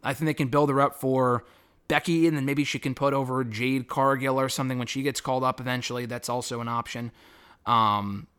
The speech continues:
yeah, just give me your thoughts on Nia and how she's been used so far, which is why it kinda gives me some hope for someone like Naomi if she were to come back. And I agree with you, put her on Raw, 'cause Raw is kind of lacking in the babyface department right now anyway.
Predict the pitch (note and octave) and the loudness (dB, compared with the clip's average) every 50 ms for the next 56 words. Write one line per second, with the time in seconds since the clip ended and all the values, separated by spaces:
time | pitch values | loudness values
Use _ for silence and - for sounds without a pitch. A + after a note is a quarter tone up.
0 | _ _ _ - D3+ F3+ B3+ C#4 B3 D#3 D#3 C#3+ - A#3+ C#4+ D#4 D4+ - - G#3 | _ _ _ -4 0 2 2 4 2 2 0 0 0 0 0 0 0 2 2 2
1 | A#3 A#3+ - F#3 D#3+ D#3+ E3 F3+ F3 D3+ D3 D3+ - - F#3 D3+ F3 D#3+ C#3+ C#3+ | 2 2 0 0 0 2 2 2 2 0 -2 -2 -2 -4 -4 -2 -2 0 0 -2
2 | C3+ - C#3+ B2+ - D3 C#3 C3 C3+ C#3 - C#3+ B2 C#3+ E3 D#3+ D3 - - D#3+ | -2 -2 -4 -4 -2 0 0 0 0 -2 -4 -4 0 2 2 2 2 0 0 0
3 | D#3+ D#3 C#3 D3 D3+ C3 C#3+ C#3+ C#3 C3 - - - - - _ - - - - | 0 0 0 -2 -2 -2 -2 -2 -2 -4 -6 -8 -16 -20 -20 _ -10 -4 0 2
4 | G#3+ G#3 F#3 E3 F#3 F3+ F3 - E3+ - - F3 E3+ E3 D#3 D3+ C#3+ - C#3+ C#3 | 4 4 4 4 4 2 2 0 -2 0 0 0 2 2 2 2 0 0 0 0
5 | C3+ C#3+ C#3+ D3 C#3+ C#3 C3 A2+ - - C3+ D3 A3 B3 A#3 - - E3 D3 D3 | 0 2 2 2 2 0 -2 -2 -4 -4 2 6 6 6 6 4 2 2 2 2
6 | C#3+ C#3+ C3+ - D3 E3+ A3 G#3+ G3+ E3 C3+ F3 F3+ E3 D#3 C3 B2 A2+ - E3+ | 2 0 0 0 2 0 2 2 0 0 2 4 6 6 4 2 0 -2 0 0
7 | E3+ E3 D#3 D3+ D3+ C#3+ C3+ C3 C3 C3+ D3 D3+ D3+ - B2+ A#2 C3 C3+ C#3 C3+ | 2 4 4 4 2 2 0 2 4 4 4 4 2 0 -4 -2 2 2 2 2
8 | - - C#3 C3+ A#2 A#2 C3 C3+ C3 C#3 - C#3+ C3 A#2+ A#2+ A2 A#2+ C3 C3 B2 | 0 -2 -4 -4 -2 0 2 2 2 2 0 -2 -6 -6 -6 -6 -6 -6 -6 -6
9 | B2 - B2 A#2+ A2 - A2+ - A#2+ B2 A#2+ A#2 A#2 A#2+ A#2+ G#2+ A2+ A2+ A2 A2+ | -8 -8 -8 -10 -10 -10 -12 -8 -6 -6 -6 -6 -6 -6 -6 -6 -6 -8 -8 -8
10 | A2 G#2 G#2 G2 F2+ F2+ | -10 -10 -10 -10 -12 -14